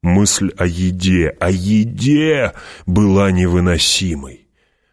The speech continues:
Но ощущение холодной давящей тяжести было так похоже на голод, что он даже заворочился в своей сбруе силовой подвески, борясь с желанием приказать подать есть. Только вот кто бы тут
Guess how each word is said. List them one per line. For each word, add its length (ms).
Но 120
ощущение 880
холодной 840
давящей 760
тяжести 880
было 320
так 420
похоже 480
на 140
голод, 440
что 260
он 160
даже 260
заворочился 920
в 40
своей 440
сбруе 580
силовой 500
подвески, 720
борясь 360
с 60
желанием 760
приказать 540
подать 440
есть. 440
Только 320
вот 180
кто 300
бы 160
тут 440